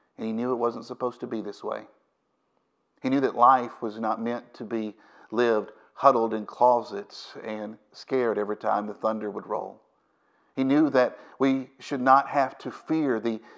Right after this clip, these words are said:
the end of this life and wondering when it would come. And so He breaks down into tears and He weeps with the people who were weeping because we weren't supposed to experience grief. We weren't supposed to have the pain.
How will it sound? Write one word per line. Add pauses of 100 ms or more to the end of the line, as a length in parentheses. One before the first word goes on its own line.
(100)
the
end
of
this
life
and
wondering
when
it
would
come. (960)
And
so
He
breaks
down
into
tears
and
He
weeps
with
the
people (240)
who
were
weeping
because (600)
we
weren't
supposed
to
experience
grief. (800)
We
weren't
supposed
to
have
the
pain.